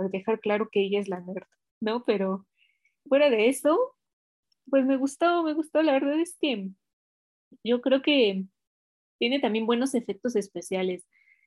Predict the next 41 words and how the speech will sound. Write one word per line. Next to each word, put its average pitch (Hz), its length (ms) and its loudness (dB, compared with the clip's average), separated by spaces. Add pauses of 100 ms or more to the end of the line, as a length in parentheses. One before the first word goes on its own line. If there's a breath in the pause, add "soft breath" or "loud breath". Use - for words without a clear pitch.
No 233 100 0
sé 247 100 0
ustedes, 202 420 2
pero 196 260 -4
tiene, 214 560 -4
sobre 208 220 0
todo 233 240 2
en, 190 440 -2 (680)
en 208 120 -2
la 190 120 -2
Mega 208 280 0
Fox, 202 520 -2
como 185 240 -6
ya 190 280 -2
poseída, 202 600 -2
en 196 100 -6
donde 190 280 -2
está 190 240 -4
como 196 200 -4
atacando 190 640 -4 (440)
y 226 120 -2
se 214 120 0
le 196 120 2
ven 208 120 0
como, 190 440 -2 (480)
como 202 200 -2
unos 214 240 0
dientotes. 196 680 0
O 208 60 -2
sea, 196 160 -2
todos 277 220 2
esos, - 240 -4
eh, 190 360 2
<laughs> - 40 -6
efectos 247 560 2
a 208 60 -2
mí 220 340 -6
honestamente 214 480 -4
me 202 100 -4
gustaron 196 380 -4
bastante. 202 580 -2